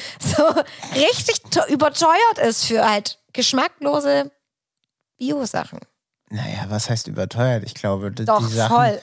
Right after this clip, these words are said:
Speaker 1: im Vergleich.
Speaker 2: Nein, nein, ich glaube schon, dass so regional angebautes Obst und Gemüse, es ist schon okay, wenn das relativ teuer ist. Es ist aber nach wie vor nicht so teuer wie in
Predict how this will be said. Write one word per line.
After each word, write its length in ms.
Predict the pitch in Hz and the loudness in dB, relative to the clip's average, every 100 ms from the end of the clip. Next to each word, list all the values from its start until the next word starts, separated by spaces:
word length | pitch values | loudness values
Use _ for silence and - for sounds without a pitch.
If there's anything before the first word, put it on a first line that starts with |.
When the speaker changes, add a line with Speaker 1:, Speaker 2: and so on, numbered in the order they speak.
| - | -6
Speaker 1:
im 100 | 202 | -6
Vergleich. 500 | 220 190 233 - - | -4 0 2 4 4
Speaker 2:
Nein, 160 | 185 185 | 2 2
nein, 180 | 139 - - - - - _ | -2 -6 -8 -12 -18 -20 _
ich 140 | 131 - | -4 0
glaube 380 | 135 165 180 | 4 4 4
schon, 420 | 143 135 170 185 127 | 2 2 2 2 2
dass 200 | 117 117 | 0 -2
so 280 | 120 123 | -2 0
regional 540 | 117 113 113 110 139 175 | 0 0 0 2 0 0
angebautes 600 | 135 135 127 123 117 - | 0 0 0 -2 -4 -6
Obst 280 | 135 147 131 | -4 -2 -2
und 100 | 117 | -2
Gemüse, 480 | 117 147 143 113 - | -4 -4 -4 -4 -8
es 400 | - - - - - - | -6 -4 -4 -6 -12 -10
ist 140 | - | -4
schon 160 | - 156 | -2 -2
okay, 320 | 139 151 160 | -2 -2 0
wenn 140 | 151 127 | 0 0
das 200 | 117 - | -2 -4
relativ 600 | 120 120 117 123 120 - | -4 -4 -4 -8 -8 -14
teuer 400 | - 127 147 123 | -8 -2 0 0
ist. 200 | 101 139 | 0 -2
Es 200 | - 120 | -2 -4
ist 120 | 123 160 | -2 0
aber 160 | 123 | 0
nach 220 | 113 131 | 0 -2
wie 60 | 123 | -6
vor 180 | - 120 | -4 -2
nicht 100 | 117 | -2
so 80 | 110 | -6
teuer 300 | - - | -6 -6
wie 60 | |
in 40 | 120 | -4